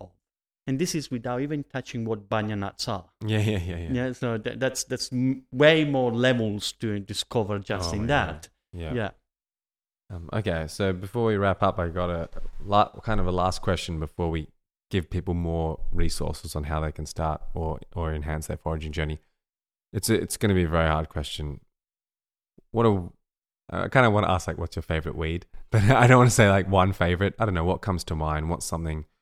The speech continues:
Speaker 2: or you can name a, a few.
Speaker 1: A few plants that I love.
Speaker 2: That, that you
Speaker 1: Yeah,
Speaker 2: love,
Speaker 1: yeah,
Speaker 2: that's your
Speaker 1: yeah, yeah.
Speaker 2: favorite, yeah.
Speaker 1: So, all right. So let's start with respect. Um,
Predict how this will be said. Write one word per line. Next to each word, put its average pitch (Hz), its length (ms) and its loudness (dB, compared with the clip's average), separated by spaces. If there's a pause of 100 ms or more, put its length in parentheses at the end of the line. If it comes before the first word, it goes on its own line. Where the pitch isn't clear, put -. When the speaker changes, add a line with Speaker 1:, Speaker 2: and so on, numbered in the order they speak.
(140)
Speaker 2:
or 87 200 0
you 85 80 -2
can 82 140 -4
name 76 220 -2
a, - 60 -10 (100)
a - 60 -12
few. 76 420 -4 (680)
Speaker 1:
A 143 40 -6
few 143 260 2
plants 127 500 -2
that 120 160 -2
I 120 80 0
love. 123 240 0
Speaker 2:
That, 110 200 0
that 113 160 -2
you 98 260 -2
Speaker 1:
Yeah, 92 80 4
Speaker 2:
love, 87 140 -4
Speaker 1:
yeah, 131 60 0
Speaker 2:
that's 127 120 -2
your 131 60 0
Speaker 1:
yeah, 127 40 0 (100)
yeah. 120 120 -2
Speaker 2:
favorite, 107 120 -6
yeah. 107 40 -4
Speaker 1:
So, 113 180 -2 (920)
all 147 100 -2
right. 107 140 -4 (440)
So 117 260 -8
let's 135 160 -8
start 113 320 -8
with 107 180 -12
respect. - 640 -10 (600)
Um, 110 560 -8